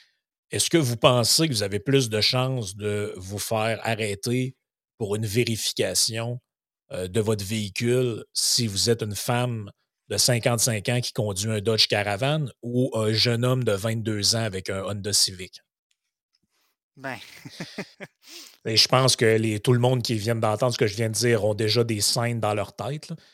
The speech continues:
Speaker 1: D'ailleurs, c'est drôle parce que je connais quelqu'un qui me disait qu'à un moment donné, il y avait, euh,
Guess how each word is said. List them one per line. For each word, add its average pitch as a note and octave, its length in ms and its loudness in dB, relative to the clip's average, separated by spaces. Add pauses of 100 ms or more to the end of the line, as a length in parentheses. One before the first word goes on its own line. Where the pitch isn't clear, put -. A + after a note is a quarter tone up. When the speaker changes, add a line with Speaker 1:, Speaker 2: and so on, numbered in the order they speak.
(280)
Speaker 1:
D'ailleurs, A2+ 300 4
c'est G#2+ 100 0
drôle G#2+ 160 0
parce A2+ 120 -4
que G#2+ 100 -4
je - 80 -2
connais A2 180 -4
quelqu'un A2 300 -4
qui A2+ 120 -8
me G2+ 80 -8
disait G2 420 -4
qu'à A2 120 -8 (240)
un F#2+ 100 -8
moment G2+ 260 -6
donné, A2 500 -4
il F#2 40 -14
y F#2 60 -10
avait, F#2+ 480 -8
euh, E2+ 540 -10